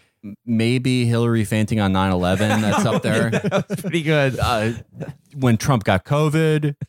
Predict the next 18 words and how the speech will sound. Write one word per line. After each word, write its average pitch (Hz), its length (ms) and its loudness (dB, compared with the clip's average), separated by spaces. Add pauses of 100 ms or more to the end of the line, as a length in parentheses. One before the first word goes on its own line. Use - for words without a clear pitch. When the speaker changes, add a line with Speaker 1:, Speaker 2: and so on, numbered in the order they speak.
(120)
Speaker 1:
that's 98 200 0
a - 60 -2
great 110 340 2
singular 110 460 2
thing. 104 600 2 (540)
Something 320 480 0
that 190 120 2
always 127 380 2
made 101 200 2
me 92 120 2
laugh 92 400 0
a 95 40 -6
lot 82 480 0
to 107 80 -10
the 90 80 -6
point 110 180 0
of 87 80 -2
tears 90 600 -4